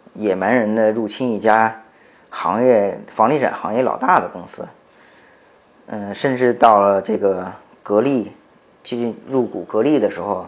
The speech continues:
才止步。那第三个就是基金。我们说的这个基金啊，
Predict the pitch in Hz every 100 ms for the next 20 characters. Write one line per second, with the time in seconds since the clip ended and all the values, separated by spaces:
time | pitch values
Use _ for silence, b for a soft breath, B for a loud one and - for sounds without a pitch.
0 | - - 92 98 104 - 76 123 117 -
1 | _ _ _ _ _ _ _ _ _ _
2 | _ b b b b 127 135 147 160 147
3 | 123 107 143 156 165 - B B B B
4 | 110 - 101 113 - 143 117 - 110 104
5 | 90 120 113 120 95 85